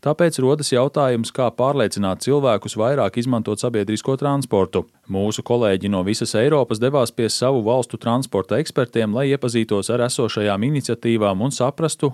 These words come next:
kā sabiedriskais transports var būt galvenais elements, lai nākotnē panāktu labāku gaisa kvalitāti un ierobežotu siltumnīcas efektu izraisošo gāzu emisijas.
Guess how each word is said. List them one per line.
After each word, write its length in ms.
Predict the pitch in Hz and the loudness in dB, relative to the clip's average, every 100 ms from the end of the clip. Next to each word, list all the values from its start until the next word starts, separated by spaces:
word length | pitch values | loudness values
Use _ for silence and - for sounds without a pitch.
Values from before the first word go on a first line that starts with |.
| - | -4
kā 160 | 107 | -6
sabiedriskais 720 | - 104 98 95 98 - 104 - | -4 -2 -2 -2 -4 -4 -4 -2
transports 540 | 117 151 - 120 - | -2 -2 -2 -2 0
var 100 | 120 | -2
būt 300 | 123 123 123 | 0 -2 0
galvenais 480 | 117 120 113 107 117 | 0 0 0 -2 0
elements, 400 | 139 123 107 101 104 | 0 0 0 -2 -2
lai 100 | 131 | 0
nākotnē 560 | 113 127 135 110 107 92 | 0 0 0 0 -2 -4
panāktu 480 | 110 113 101 92 95 | -2 -2 -2 -4 -4
labāku 540 | 101 113 95 87 95 | -2 2 2 0 -2
gaisa 320 | 101 92 104 | -2 -2 -4
kvalitāti 680 | 110 143 127 117 107 101 98 - - _ | -4 -2 -2 0 0 0 -4 -8 -20 _
un 160 | 151 147 | -4 0
ierobežotu 680 | 98 113 135 139 135 123 - | 2 2 2 2 2 0 -4
siltumnīcas 760 | 113 139 135 120 107 104 101 113 | 0 0 0 0 0 -2 -2 -2
efektu 400 | 117 110 - 110 | 0 -4 0 -2
izraisošo 560 | 113 104 95 101 - 98 | 0 0 0 -2 0 0
gāzu 380 | 98 101 107 107 | 2 2 2 0
emisijas. 640 | 135 135 104 - 92 87 | -2 0 0 -2 -2 -2